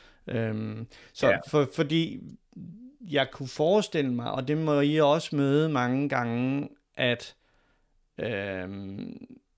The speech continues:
Speaker 1: at man godt kan, kan sige, "Det er så fint nok, at du køber det her ur, men det er måske at, at skyde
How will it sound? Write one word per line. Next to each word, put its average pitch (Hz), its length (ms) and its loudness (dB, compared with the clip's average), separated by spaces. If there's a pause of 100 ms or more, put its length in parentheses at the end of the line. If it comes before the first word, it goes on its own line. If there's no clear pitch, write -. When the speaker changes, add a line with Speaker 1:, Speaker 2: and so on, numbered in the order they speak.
(200)
Speaker 1:
at - 180 -4
man 139 240 2
godt 143 280 2
kan, 147 280 2 (100)
kan 135 160 2
sige, 127 460 -2 (920)
"Det 165 120 4
er 160 40 4
så 156 180 4
fint 190 420 2
nok, 147 400 4
at - 200 -2
du 147 80 0
køber 135 360 2
det 160 260 4
her 160 140 4
ur, 147 380 4
men 135 580 4
det 123 160 -6
er 151 100 2
måske 151 640 4 (100)
at, 117 600 2 (400)
at 110 80 -2
skyde 123 520 4